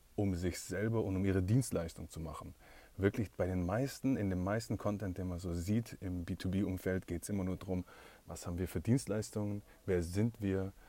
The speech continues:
was können wir, was machen wir, warum sind wir die Geilsten. Und ich möchte jetzt mal kurz einfach mal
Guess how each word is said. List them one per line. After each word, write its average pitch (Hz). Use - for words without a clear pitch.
was -
können 95
wir, 87
was -
machen 90
wir, 87
warum 90
sind 90
wir 92
die 87
Geilsten. 92
Und 101
ich 92
möchte 117
jetzt 104
mal 92
kurz -
einfach 92
mal 90